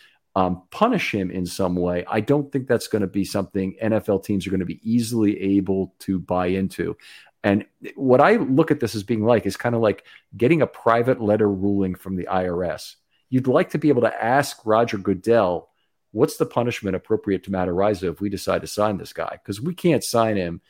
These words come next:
and then have you tell him he's out for the season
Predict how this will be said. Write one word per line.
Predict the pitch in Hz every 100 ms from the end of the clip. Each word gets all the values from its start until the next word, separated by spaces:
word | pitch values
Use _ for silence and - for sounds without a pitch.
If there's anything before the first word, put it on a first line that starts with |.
| _ _
and | - 107
then | 107 98
have | 110 110 107
you | 107
tell | 113 101
him | 95
he's | 95 107
out | 104
for | -
the | 85
season | - 127 101 92 87